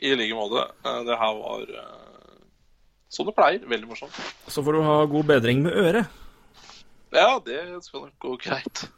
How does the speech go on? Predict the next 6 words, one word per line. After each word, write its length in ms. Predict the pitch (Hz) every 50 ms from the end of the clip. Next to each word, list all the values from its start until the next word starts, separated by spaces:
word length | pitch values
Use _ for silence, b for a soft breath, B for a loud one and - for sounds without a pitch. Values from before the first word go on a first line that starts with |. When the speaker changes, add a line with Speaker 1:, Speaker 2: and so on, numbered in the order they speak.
| _ _ _ -
Speaker 2:
<laughs> 1400 | - - - - - - - - - _ - - - - _ _ _ _ - - - - - - - - - -
Speaker 1:
Jeg 160 | - - -
håper 160 | - 135 147 147
Speaker 2:
Da 60 | 165 180 156 -
Speaker 1:
det. 100 | - - - _ _ _ _ _ _ _
Speaker 2:
Da, 180 | - 131 151